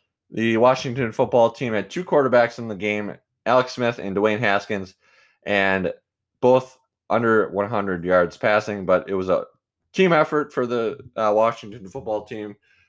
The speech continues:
A big reason why they won was their defense. It's been a pretty good defense overall this season, and, uh, had a good game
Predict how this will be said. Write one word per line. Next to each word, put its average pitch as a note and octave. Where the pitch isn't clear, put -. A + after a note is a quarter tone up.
A G#2+
big C3
reason B2
why A2+
they G#2+
won A2
was G2+
their F#2+
defense. G#2+
It's F2
been F#2+
a F2+
pretty F#2
good F#2
defense F#2+
overall F2+
this F2
season, E2+
and, E2+
uh, D#2
had F#2
a F2
good E2
game E2+